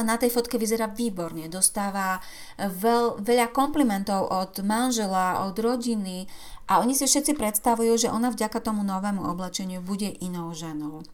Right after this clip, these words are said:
Ale problém je v tom, že,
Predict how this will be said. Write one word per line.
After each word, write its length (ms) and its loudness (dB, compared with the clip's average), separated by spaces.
Ale 400 0
problém 400 2
je 80 -4
v 60 -14
tom, 260 -2
že, 400 -2